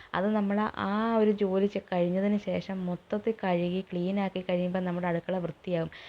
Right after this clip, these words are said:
അത് പിന്നെ ചെയ്യാമെന്ന് പറഞ്ഞ് മാറ്റി വെക്കുമ്പോഴാണ് നമ്മുടെ ജോലികൾ നീങ്ങാതെയും നമ്മുടെ കിച്ചണൊക്കെ ആകെപ്പാടെ അലങ്കോലമായിട്ടും നമുക്ക് പിന്നെ ജോലി ചെയ്യാനൊരു താല്പര്യം പോലും ഇല്ലാതെ എവിടുന്ന് തുടങ്ങണം,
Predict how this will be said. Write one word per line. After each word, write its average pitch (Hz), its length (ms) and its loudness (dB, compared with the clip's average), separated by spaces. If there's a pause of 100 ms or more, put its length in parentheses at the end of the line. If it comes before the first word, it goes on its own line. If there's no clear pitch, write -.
(160)
അത് 202 180 0
പിന്നെ 196 340 -2
ചെയ്യാമെന്ന് 202 600 -2
പറഞ്ഞ് 190 300 -2
മാറ്റി 180 360 -2
വെക്കുമ്പോഴാണ് 180 760 0
നമ്മുടെ 175 320 0
ജോലികൾ 170 460 2
നീങ്ങാതെയും 170 680 0 (300)
നമ്മുടെ 202 280 0
കിച്ചണൊക്കെ 202 600 -2
ആകെപ്പാടെ 185 480 0
അലങ്കോലമായിട്ടും 175 960 0
നമുക്ക് 170 320 -2
പിന്നെ 175 280 -2
ജോലി 170 360 0
ചെയ്യാനൊരു 175 440 0
താല്പര്യം 175 560 -2
പോലും 190 340 2
ഇല്ലാതെ 170 380 0 (420)
എവിടുന്ന് 175 420 2
തുടങ്ങണം, 170 520 0